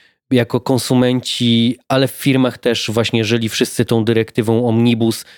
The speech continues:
którą hasłowo znamy jako najniższą cenę z ostatnich trzydziestu dni i ona się kojarzyła raczej z dokręcaniem śruby w sektorze handlowym. O tyle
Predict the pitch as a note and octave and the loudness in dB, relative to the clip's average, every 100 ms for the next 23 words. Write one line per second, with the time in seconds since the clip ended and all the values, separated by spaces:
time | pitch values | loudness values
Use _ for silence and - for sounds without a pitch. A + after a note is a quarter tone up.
0 | - _ _ - B2+ A2+ B2+ - C3+ A#2+ | -20 _ _ -2 0 0 -4 -2 0 0
1 | A2+ A#2+ A2+ A2 A2 A2 A#2 B2+ A2 A#2+ | 0 0 2 2 2 2 0 0 0 0
2 | A#2 B2+ A2+ A#2 A#2 - A2+ - A#2 G#2+ | 0 0 0 0 0 -2 -2 0 0 0
3 | A2+ - A#2 A#2 - - A#2 A2+ - A2+ | -2 -4 -4 -4 -4 -2 0 0 -2 2
4 | B2+ F3+ - - _ _ C3+ C3+ C3+ C3+ | 2 2 -2 -16 _ _ 0 2 0 -2
5 | - B2+ A#2+ B2+ A#2+ A#2 B2 B2 A2+ C3 | 0 0 2 2 2 0 -2 -4 -2 -2
6 | - B2 C3 A#2+ A2+ - A#2 A2+ D#3 F#3 | 0 -2 0 0 0 0 0 2 2 0
7 | C3+ - - B2+ - A#2+ G#2+ A2+ - - | -4 -14 -6 -6 0 0 0 -2 -4 -18
8 | _ _ - C3 B2 B2+ E3 F#3 D#3 F3 | _ _ -4 -2 0 0 0 -2 0 0
9 | E3 D3+ D3 D3 | 2 2 0 0